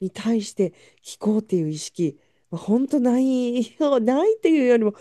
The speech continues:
少ないんですね。で、代わりにね、ほとんど現代人の多く出てるのは、「自分はこういうことをしたいんだ。情熱。私は楽しく生きていきたいんだ」っていう、こう理論的じゃなくても、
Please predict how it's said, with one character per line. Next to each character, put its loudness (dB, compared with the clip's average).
少 -2
な 4
い 0
ん -2
で 0
す -12
ね。 -2
で、 2
代 -6
わ 0
り 2
に 2
ね、 2
ほ -8
と 0
ん 0
ど 2
現 0
代 2
人 -4
の 0
多 -2
く -6
出 -4
て -6
る -8
の -6
は、 -2
「自 6
分 0
は 0
こ -2
う 2
い 0
う -6
こ -6
と -4
を -2
し -14
た -2
い -8
ん -10
だ。 -2
情 2
熱。 -2
私 -2
は 2
楽 -4
し -12
く -8
生 -6
き -18
て 2
い 0
き -20
た -4
い -4
ん -8
だ」 -2
っ -10
て -6
い 0
う、 0
こ -2
う 0
理 0
論 -2
的 0
じ -2
ゃ -2
な -4
く -20
て 0
も、 -2